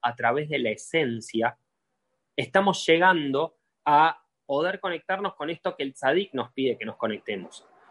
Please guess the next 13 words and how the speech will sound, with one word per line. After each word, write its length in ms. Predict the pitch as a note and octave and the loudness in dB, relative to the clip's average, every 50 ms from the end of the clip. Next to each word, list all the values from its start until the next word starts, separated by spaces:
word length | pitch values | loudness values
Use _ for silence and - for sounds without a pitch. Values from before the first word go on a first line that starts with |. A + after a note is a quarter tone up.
| _ _ | _ _
Por 140 | - E3 G#3 | 4 6 6
eso 200 | A#3+ A#3 B3 A#3 | 6 4 2 4
la 220 | A3 F#3+ D3+ - | 4 4 2 4
pareja, 640 | - D3 D3 D#3+ G#3+ G3+ - - - C3+ B2+ C3 - _ _ _ _ _ _ _ _ _ _ _ _ _ _ _ _ _ _ | 2 2 2 2 2 -2 -2 -4 -4 -4 -6 -6 -8 _ _ _ _ _ _ _ _ _ _ _ _ _ _ _ _ _ _
cuando 560 | _ E3 D3+ D3 C#3+ C#3+ C#3+ C#3+ D3 D3+ D3 - | _ 2 2 2 2 2 4 4 4 4 2 -4
se 300 | - - - D#3+ D3 - | -12 -10 -6 -6 -6 -4
conecta, 500 | - C#3+ D3 E3+ G#3 G#3 G#3 - - F3+ | -2 -2 -2 0 -2 -2 -4 -4 -4 -4
se 180 | - - D3 - | -4 -4 -8 -8
conecta 340 | - C#3+ E3 E3 - E3 D#3 | -6 -6 -6 -6 -4 -4 -4
en 80 | D#3 | -2
un 340 | D#3+ D#3 D#3+ E3 E3+ E3+ E3 - | -2 -4 -4 -4 -6 -8 -8 -6
nivel 320 | D3+ D3+ D3 D#3+ E3 D#3+ | -4 0 2 2 4 4
esencial. 680 | D3+ - - C#3 C#3+ C#3+ - G3 F#3+ D#3 A#2 G2+ - | 2 0 -2 -4 -6 -2 2 4 4 4 4 0 -6